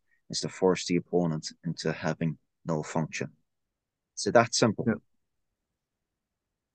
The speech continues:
Speaker 2: Is it simple? Uh, it's
Speaker 1: That's
Speaker 2: short,
Speaker 1: simple.
Speaker 2: but I think it's not simple.
Speaker 1: <laughs>
Speaker 2: Like, uh, I, I, I,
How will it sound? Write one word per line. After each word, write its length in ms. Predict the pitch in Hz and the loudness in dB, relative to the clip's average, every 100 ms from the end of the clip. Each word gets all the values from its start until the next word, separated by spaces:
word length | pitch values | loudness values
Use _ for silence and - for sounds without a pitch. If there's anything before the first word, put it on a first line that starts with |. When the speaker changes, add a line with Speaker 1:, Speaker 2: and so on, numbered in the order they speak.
| _ _ _ - | _ _ _ 4
Speaker 2:
Is 100 | 147 | 6
it 80 | 156 | 10
simple? 420 | 170 214 240 226 - _ - | 8 10 8 6 0 _ 6
Uh, 60 | 113 | 8
it's 120 | - | 8
Speaker 1:
That's 160 | 113 | 6
Speaker 2:
short, 360 | - - 233 139 | 6 12 12 12
Speaker 1:
simple. 260 | 135 127 135 | 10 10 12
Speaker 2:
but 80 | |
I 40 | 135 | 12
think 160 | 170 156 | 12 8
it's 160 | 131 | 8
not 160 | 160 147 | 8 10
simple. 440 | 165 254 - 139 | 10 10 10 10
Speaker 1:
<laughs> 0 | |
Speaker 2:
Like, 240 | 120 135 339 359 160 131 104 95 | 12 12 12 10 6 0 0 8
uh, 440 | 143 143 139 139 - | 10 12 12 12 8
I, 140 | 127 | 4
I, 480 | - 127 - 127 | 4 4 4 6
I, 40 | 127 | 6